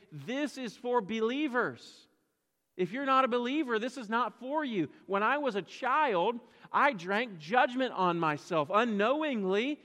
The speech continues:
because I participated in the Lord's Supper, which proclaims his life, death,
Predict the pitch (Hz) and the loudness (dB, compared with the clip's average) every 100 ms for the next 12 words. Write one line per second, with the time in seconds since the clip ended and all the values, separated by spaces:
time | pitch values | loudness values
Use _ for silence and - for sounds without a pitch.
0 | - _ 233 220 247 254 220 214 254 254 | -20 _ -8 -6 0 0 2 2 2 2
1 | 240 - 302 302 262 247 240 233 208 220 | -4 -2 -6 -4 -4 0 0 -2 -6 -4
2 | 226 254 208 269 285 226 214 220 220 - | -2 -2 -2 0 0 2 0 2 -2 0
3 | 220 - 233 269 262 233 202 - - - | -2 0 -2 -2 -2 -4 -4 -6 -20 -4
4 | 175 220 277 294 - - _ 151 - 240 | 2 6 6 2 -6 -20 _ -16 2 4
5 | 269 - | 4 0